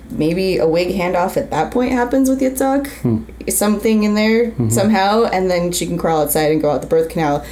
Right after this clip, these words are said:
Speaker 2: Mm-hmm.
Speaker 1: cutting out the entire scene in which suddenly we're in a dark room and her and Tommy are talking to each other, which, this is what I'm saying about a stage production.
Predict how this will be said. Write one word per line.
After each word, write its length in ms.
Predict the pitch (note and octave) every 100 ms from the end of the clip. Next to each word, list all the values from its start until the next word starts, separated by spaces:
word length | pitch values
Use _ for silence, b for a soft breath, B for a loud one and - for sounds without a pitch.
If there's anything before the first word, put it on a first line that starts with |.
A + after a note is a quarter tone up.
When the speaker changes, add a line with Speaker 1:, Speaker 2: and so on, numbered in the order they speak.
| B -
Speaker 2:
Mm-hmm. 320 | A#2 A#2 A2+
Speaker 1:
cutting 360 | - G#3+ A3+ B3
out 360 | G#3+ F3+ E3+ B B B B -
the 140 | D#3
entire 400 | F3 F3 F3+ G3
scene 280 | D4 - G#3+
in 140 | F#3 E3+
which 180 | E3
suddenly 520 | - F3+ F3 F#3 F#3 F3+
we're 180 | F3+
in 80 | F3+
a 100 | E3
dark 340 | D#3+ E3+ F3 F3+
room 300 | F#3 F3 D#3
and 120 | D3+
her 140 | D#3+
and 140 | E3 D#3
Tommy 320 | E3+ E3+ D#3
are 80 | C#3
talking 400 | C#3+ D#3+ D3+ D3
to 140 | -
each 120 | D3 D3+
other, 360 | D3 D3 D#3+ -
which, 540 | F3 F3 F3 - - - - - - -
this 220 | F#3 F3+
is 80 | F3+
what 120 | F#3
I'm 120 | E3
saying 260 | E3 F3 D#3+
about 180 | D#3 D3+
a 40 |
stage 400 | D3 - A3 A3 G#3+
production. 640 | E3+ D#3 - D#3 D#3